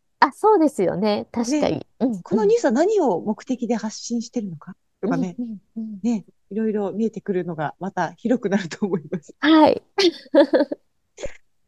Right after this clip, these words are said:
Speaker 2: そうですね。
Speaker 1: うん。
Speaker 2: あ、でもこの正義は悪を生み出すって、こう、例えば会社だけじゃなくて、
Speaker 1: うん。
Speaker 2: えー、日常の中でも、
Speaker 1: うん。
Speaker 2: いろんな場面でね、
Speaker 1: うん。うん。
Speaker 2: 考えられ、考えさせられる、
Speaker 1: うん、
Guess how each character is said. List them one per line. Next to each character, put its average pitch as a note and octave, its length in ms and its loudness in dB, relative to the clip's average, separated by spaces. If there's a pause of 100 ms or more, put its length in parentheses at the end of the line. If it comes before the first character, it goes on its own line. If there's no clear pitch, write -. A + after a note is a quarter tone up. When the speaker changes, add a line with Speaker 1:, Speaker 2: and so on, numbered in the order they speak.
(220)
Speaker 2:
そ A#3 220 -4
う - 20 -8
で A#3 160 -2
す G#3 160 -8
ね。 F#3+ 560 -4
Speaker 1:
う C#4+ 100 -6
ん。 D#4 100 0
Speaker 2:
あ、 E4 80 6
で C5+ 100 6
も A#4+ 120 4
こ F#4+ 100 6
の F4 120 6
正 G#4 100 0 (140)
義 D4+ 160 2
は G#3+ 160 4
悪 - 200 -4
を G#3+ 160 2
生 A3 100 -4
み A#3 140 0
出 B3 140 0
す A3 180 -8
っ F#3+ 40 -8
て、 - 240 -8
こ E3+ 320 -4
う、 G#3+ 60 -10
例 B3+ 120 -4
え - 20 -4
ば F3+ 100 -6
会 A3 200 -2
社 A#3 140 -6
だ G#3+ 120 -2
け A#3+ 100 -4
じ G3 100 -10
ゃ F#3+ 40 -10
な F#3 120 -12
く - 120 -20
て、 G3+ 460 -2 (400)
Speaker 1:
う F#3 60 -4
ん。 - 20 0
Speaker 2:
え F#3 180 2
ー、 - 40 -2
日 G#3 260 0
常 G3+ 140 0
の F#3+ 220 -2
中 G3+ 280 -2
で D#4+ 120 -2
も、 F#3+ 380 0
Speaker 1:
う - 60 -14
ん。 - 20 -8
Speaker 2:
い C#4+ 40 0
ろ A4+ 100 0
ん B4 100 -8
な B3 140 -6 (100)
場 G#4+ 200 4
面 A#3+ 200 2
で E3 440 -4 (280)
ね、 A#3+ 300 -2 (120)
Speaker 1:
う B3+ 60 -2
ん。 C4+ 40 0
う C4 40 -2
ん。 - 20 -2
Speaker 2:
考 A3+ 80 2
え A3 60 2
ら A3+ 120 4
れ、 G#3+ 260 -4
考 A3+ 240 -2
え A#3 60 0
さ B3 140 -6
せ B3+ 120 -6
ら B3 140 0
れ C#4 120 -4
る、 D#3 240 -8 (340)
Speaker 1:
う F4 60 -2
ん、 D#4 100 -2